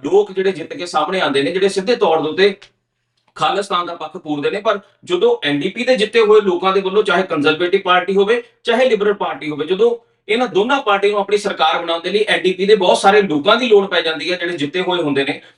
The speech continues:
ਤੇ ਫਿਰ ਕਿਤੇ ਨਾ ਕਿਤੇ ਐਨ ਡੀ ਪੀ ਭਾਰੀ ਪੈਂਦੀ ਨਜ਼ਰ ਆਉਂਦੀ ਹੈ ਔਰ ਜਿਹੜੀ ਸੱਤਾ ਧਿਰ ਹੁੰਦੀ ਆ, ਉਸ ਨੂੰ ਵੀ ਆਪਣੇ ਫੈਸਲਿਆਂ ਦੇ ਵਿੱਚ ਕਿਤੇ ਨਾ ਕਿਤੇ ਉਹਨਾਂ ਸਾਰਿਆਂ ਦਾ ਧਿਆਨ ਰੱਖਣਾ ਪੈਂਦਾ, ਜਿਸ ਤਰੀਕੇ ਨਾਲ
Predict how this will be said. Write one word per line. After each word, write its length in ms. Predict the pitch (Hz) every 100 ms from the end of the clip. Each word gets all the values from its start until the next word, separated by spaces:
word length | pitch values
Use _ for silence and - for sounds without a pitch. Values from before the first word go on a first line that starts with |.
| _ _
ਤੇ 100 | 240
ਫਿਰ 260 | 233 247 254
ਕਿਤੇ 280 | 240 202 202
ਨਾ 120 | 190
ਕਿਤੇ 280 | 185 214 -
ਐਨ 160 | 170
ਡੀ 140 | 165 175
ਪੀ 140 | 202
ਭਾਰੀ 340 | - 247 226 180
ਪੈਂਦੀ 440 | 170 170 170 185
ਨਜ਼ਰ 220 | 165 160 170
ਆਉਂਦੀ 240 | 170 190
ਹੈ 40 |
ਔਰ 240 | 226 240 - _ _
ਜਿਹੜੀ 200 | 139 190
ਸੱਤਾ 320 | 214 190 262 262
ਧਿਰ 240 | 226 165
ਹੁੰਦੀ 160 | 160 190
ਆ, 60 |
ਉਸ 260 | 214 202 196
ਨੂੰ 100 | 214
ਵੀ 60 | 220
ਆਪਣੇ 200 | 202 202
ਫੈਸਲਿਆਂ 400 | 175 143 - 170
ਦੇ 60 | 190
ਵਿੱਚ 120 | 196
ਕਿਤੇ 240 | 214 214
ਨਾ 140 | 196 175
ਕਿਤੇ 240 | 175 180
ਉਹਨਾਂ 180 | 190 196
ਸਾਰਿਆਂ 300 | 190 175 185
ਦਾ 100 | 180
ਧਿਆਨ 280 | 160 131 127
ਰੱਖਣਾ 260 | 139 143
ਪੈਂਦਾ, 240 | 143 139 135
ਜਿਸ 140 | 151
ਤਰੀਕੇ 300 | 147 147 151
ਨਾਲ 220 | 151 190